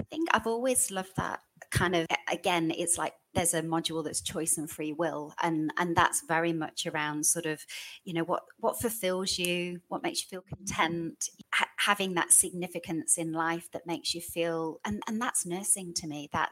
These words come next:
Speaker 1: that's being a
Speaker 2: Mm.
Speaker 1: compassionate healthcare professional. So what does this now look like for me? What drives me personally? What drives me professionally? But also that time, I spent a lot of time looking at my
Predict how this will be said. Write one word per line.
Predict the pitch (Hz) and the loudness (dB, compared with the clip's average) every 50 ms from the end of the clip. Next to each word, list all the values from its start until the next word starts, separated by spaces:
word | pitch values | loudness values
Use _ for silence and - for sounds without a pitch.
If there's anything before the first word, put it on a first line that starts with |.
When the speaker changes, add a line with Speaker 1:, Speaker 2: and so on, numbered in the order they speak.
| - _ | -4 _
Speaker 1:
that's | - 180 - - - | -6 -4 -2 -2 0
being | - 180 170 170 | 0 2 0 0
a | 170 | 0
Speaker 2:
Mm. | |
Speaker 1:
compassionate | 208 208 170 - 202 202 202 196 185 185 156 - - 170 | 0 -2 -4 -2 -2 -2 -2 -2 -2 -2 -2 0 2 2
healthcare | 165 160 - - - 175 208 190 | 2 2 0 0 2 2 0 0
professional. | - 165 151 - 170 - - - - 165 151 147 151 - - - - - | -2 -6 -4 -2 -2 -2 -2 -4 -4 -4 -6 -6 -8 -10 -12 -14 -8 0
So | - - - 190 | 2 4 4 4
what | 180 208 190 - - | 4 2 0 0 0
does | 247 233 226 | 2 2 2
this | - 208 214 - - | 2 2 2 2 2
now | 202 180 175 170 160 | 2 2 0 0 0
look | 156 151 170 - - - | -2 -2 -4 -4 -4 -2
like | 180 165 160 - | -2 -2 -2 -4
for | - - - 151 | -6 -10 -8 -8
me? | 147 147 151 151 147 - | -6 -6 -6 -6 -2 0
What | 165 147 - - | 0 0 0 -2
drives | - - 170 160 160 156 156 - - - | -4 -2 0 2 2 0 0 0 -2 -2
me | 160 156 151 - | -2 -4 -6 -6
personally? | - 190 170 175 170 - - 170 165 165 165 165 | -4 -2 -2 0 0 0 0 0 0 -2 -2 -2
What | 160 156 - - | -2 -4 -6 -6
drives | - 170 147 156 160 - - - | -6 -6 -4 -4 -4 -4 -4 -4
me | 170 165 160 165 - - - - - - _ - | -4 -4 -6 -6 -6 -10 -16 -18 -18 -20 _ -10
professionally? | - 185 - 202 175 - - - 190 160 147 147 147 143 - - - - _ | -10 -6 -4 -4 -4 -4 -4 -6 -6 -6 -6 -6 -6 -8 -10 -14 -18 -8 _
But | - 220 | -2 0
also | 214 214 226 233 - - 208 190 185 | 0 2 2 2 2 2 2 0 -2
that | - 180 - - | -2 -4 -4 -4
time, | - - - 180 175 170 170 165 165 165 165 165 - - - - - - | -6 -6 -6 -4 -6 -6 -6 -6 -8 -8 -10 -12 -14 -16 -20 -20 -16 -14
I | - | -12
spent | - - - 196 196 196 - 202 | -12 -10 -6 -6 -4 -4 -4 -4
a | 190 | -4
lot | 185 185 185 190 190 190 190 185 | -4 0 2 4 4 4 4 2
of | 202 202 - - - - _ | -2 -6 -6 -10 -16 -14 _
time | - - - - 185 180 180 170 165 170 160 | -10 -8 -4 0 2 2 2 2 0 -2 -4
looking | 156 160 165 - - 170 160 - | -4 -6 -8 -8 -8 -8 -8 -8
at | - 165 | -6 -6
my | 165 156 156 156 156 156 156 151 | -4 -2 -2 -2 -2 -4 -4 -6